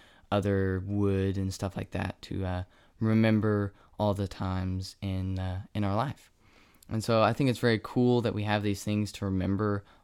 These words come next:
all these things by. And so it reminded me of the story in the Bible. In Joshua four, six, and seven, it says, That this may be a sign among you, "When your children ask in time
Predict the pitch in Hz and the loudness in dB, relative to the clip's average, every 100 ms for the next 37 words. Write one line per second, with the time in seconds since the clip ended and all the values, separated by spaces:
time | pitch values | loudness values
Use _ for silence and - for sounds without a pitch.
0 | - 107 107 113 - 120 120 120 127 139 | -4 0 2 0 0 -2 0 2 2 0
1 | 139 _ _ - _ - 104 98 101 98 | -4 _ _ -20 _ -4 -4 -2 -2 0
2 | 98 98 98 _ _ _ _ _ _ _ | 0 -2 -4 _ _ _ _ _ _ _
3 | _ _ _ _ _ _ _ _ 120 123 | _ _ _ _ _ _ _ _ 0 2
4 | 117 113 123 120 113 107 104 117 107 101 | 2 4 4 4 2 0 -2 -2 -4 -6
5 | 104 110 101 98 _ _ _ _ _ _ | -10 -14 -16 _ _ _ _ _ _ _
6 | - - _ _ _ 113 113 127 123 107 | -20 -20 _ _ _ 0 4 4 4 2
7 | 127 123 120 135 - 117 113 104 101 - | 4 6 4 2 0 0 2 2 2 0
8 | 101 98 98 - - - - 110 131 135 | 0 0 -2 -12 -20 -16 -4 2 4 4
9 | 135 120 113 104 - 110 107 110 104 98 | 4 4 4 2 2 2 4 4 2 2
10 | 95 95 95 - - _ 110 110 110 104 | 0 -2 -6 -10 -20 _ 4 6 4 2
11 | 127 127 127 120 - 104 104 104 - 107 | 2 4 4 2 0 0 0 -2 -4 -4
12 | 104 104 98 101 | -2 0 0 0